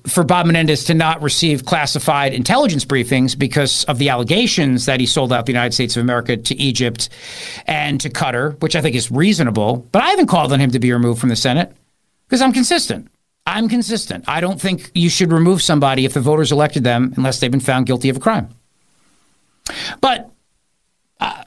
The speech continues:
I'm consistent. I always am. You'll never find an instance where I will do something, say something one day, and then the next day I'm completely contradicting myself. I'm very proud of that fact. Probably the most consistent voice in talk radio. I like to say anyway.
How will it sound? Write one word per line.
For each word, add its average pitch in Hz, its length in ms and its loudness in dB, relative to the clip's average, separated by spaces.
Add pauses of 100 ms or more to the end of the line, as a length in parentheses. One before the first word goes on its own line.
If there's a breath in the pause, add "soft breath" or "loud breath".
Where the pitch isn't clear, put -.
I'm 254 200 0
consistent. 269 600 -4 (380)
I 208 140 -2
always 262 240 -2
am. 233 260 -6 (200)
You'll 190 140 4
never 254 260 4
find 233 340 2
an 202 80 4
instance 196 380 2
where 180 200 4
I 170 220 2
will 170 180 2
do 147 340 2
something, 175 540 2
say 220 240 2
something 190 400 4
one 175 200 4
day, 160 180 0
and 160 100 2
then 156 80 2
the 156 80 2
next 165 200 -2
day 156 180 -2
I'm 143 280 2
completely 151 420 -2
contradicting 135 500 0
myself. 110 560 -4 (320)
I'm 165 100 0
very 190 140 2
proud 175 240 0
of 127 60 -2
that 113 120 0
fact. - 380 -8 (540 loud breath)
Probably 226 280 2
the 208 80 2
most 190 280 2
consistent 170 420 2
voice 143 260 0
in 139 80 0
talk 123 220 -2
radio. 101 340 -8
I 202 140 -4
like 139 160 -6
to - 80 -14
say 95 220 -8
anyway. 80 280 -12